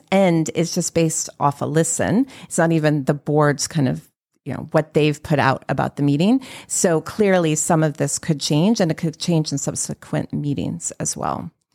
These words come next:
Now, Andreas, one more point, and then again, I'll open it up for questions, but I know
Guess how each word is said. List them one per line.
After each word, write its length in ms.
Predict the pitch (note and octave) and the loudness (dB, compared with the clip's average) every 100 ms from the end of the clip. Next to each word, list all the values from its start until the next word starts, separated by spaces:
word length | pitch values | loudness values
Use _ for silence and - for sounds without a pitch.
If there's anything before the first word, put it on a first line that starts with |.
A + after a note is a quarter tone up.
| _ _ - G3+ | _ _ -16 0
Now, 360 | G#3+ G3 F#3+ - | 2 4 4 2
Andreas, 640 | G3+ G3 G#3 F#3+ F3 G#3 G3 | 2 2 4 4 2 0 0
one 240 | G3+ G3+ | 2 4
more 220 | G3+ F3 | 2 0
point, 400 | F3 D3+ D3 - | 0 0 0 2
and 120 | D#3 | 0
then 200 | D3+ D3 - | 0 -2 -4
again, 220 | - C#3+ | -2 -2
I'll 100 | G#2+ | 0
open 280 | D#3 D#3 D3+ | -2 0 -2
it 100 | C#3+ | 0
up 260 | C3+ - | -2 -2
for 140 | - D#3+ | -8 -8
questions, 640 | - D3 - - D3 - | -2 -2 -2 -2 -2 -2
but 140 | - D#3+ | 0 0
I 160 | D#3+ | 2
know 460 | E3 F#3 G#3 G3 | 2 4 4 2